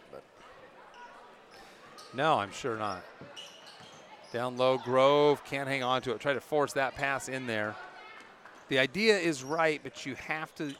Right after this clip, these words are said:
Speaker 2: you have to see if the defense is giving you that opportunity or not. Left side, Hughes with it. He does not go deep on his bench with a twenty-point lead, does he?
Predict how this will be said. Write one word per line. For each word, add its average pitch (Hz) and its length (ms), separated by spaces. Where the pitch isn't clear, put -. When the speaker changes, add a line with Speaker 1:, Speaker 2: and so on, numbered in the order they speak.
Speaker 2:
you 127 100
have 160 180
to 143 100
see 165 200
if 143 80
the 135 80
defense 147 400
is 123 80
giving 127 300
you 123 80
that 120 180
opportunity 117 600
or 98 100
not. 95 240
Left 120 200
side, 139 400
Hughes 147 300
with 123 180
it. 135 160
He 190 60
does 208 180
not 202 180
go 185 100
deep 175 240
on 165 100
his 135 100
bench 160 280
with 135 100
a - 20
twenty-point 139 480
lead, 135 160
does 117 180
he? 98 140